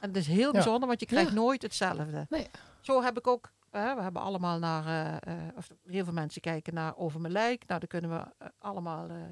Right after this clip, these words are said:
Speaker 1: de kus van Kiki, kunnen we Kiki
Speaker 2: Ja.
Speaker 1: naar voren halen. Die heeft een urn van tevoren gemaakt.
Speaker 2: Ja.
Speaker 1: Van tevoren. Dus eigenlijk vind ik ook wel dat we misschien een, op deze manier best wel eens een oproep kunnen doen op mensen die iets speciaals doen als herinnering om eens met ons in contact te komen.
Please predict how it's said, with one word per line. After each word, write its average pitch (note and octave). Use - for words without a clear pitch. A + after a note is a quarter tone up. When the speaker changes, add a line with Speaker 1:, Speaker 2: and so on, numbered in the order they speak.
Speaker 1:
de F#3
kus F#3+
van -
Kiki, C4
kunnen E3+
we F3+
Kiki C4
Speaker 2:
Ja. B3
Speaker 1:
naar F#3+
voren A#3
halen. G#3+
Die C#4
heeft A3+
een G3
urn G3
van G#3
tevoren A3+
gemaakt. A3
Speaker 2:
Ja. G3+
Speaker 1:
Van G3
tevoren. E3+
Dus G#3
eigenlijk B3+
vind B3
ik A3
ook G#3+
wel G#3+
dat A3
we A3
misschien A3
een, A3
op G3+
deze G#3+
manier G#3+
best G#3
wel G#3
eens G3+
een G#3+
oproep G#3+
kunnen G#3
doen G#3
op G#3
mensen G#3
die G3+
iets G3+
speciaals G3
doen G3+
als G3
herinnering G3
om G3
eens G3
met G3
ons F#3+
in -
contact G#3
te D3+
komen. -